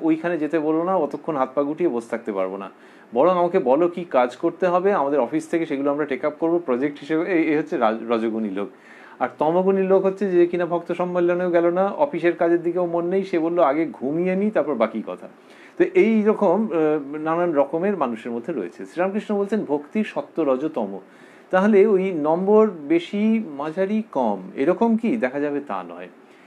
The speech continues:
এমনিতে সত্য, রজ, তম বললে যেরকম, আহ, অধক্রমে বোঝায়, আহ, descending অর্ডারে বোঝায়, শ্রীরামকৃষ্ণ যখন ভক্তির মধ্যে সত্য, রজ, তম বলছেন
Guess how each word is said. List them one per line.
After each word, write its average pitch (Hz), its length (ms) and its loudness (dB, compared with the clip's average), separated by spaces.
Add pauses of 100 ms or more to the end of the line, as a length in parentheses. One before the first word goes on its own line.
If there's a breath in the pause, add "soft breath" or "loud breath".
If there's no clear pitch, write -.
(180 loud breath)
এমনিতে 214 540 2
সত্য, 170 460 -4
রজ, 180 300 2
তম 175 300 -2
বললে 170 280 2
যেরকম, 160 460 0
আহ, - 1120 -14
অধক্রমে 196 560 2
বোঝায়, 120 420 2
আহ, 190 60 -8 (760)
descending 196 500 0
অর্ডারে 151 360 2
বোঝায়, 113 360 0
শ্রীরামকৃষ্ণ 147 600 -6
যখন 160 300 -6
ভক্তির 113 360 -6
মধ্যে 190 280 -2
সত্য, 165 320 -4
রজ, 165 220 0
তম 147 240 -2
বলছেন 165 360 -2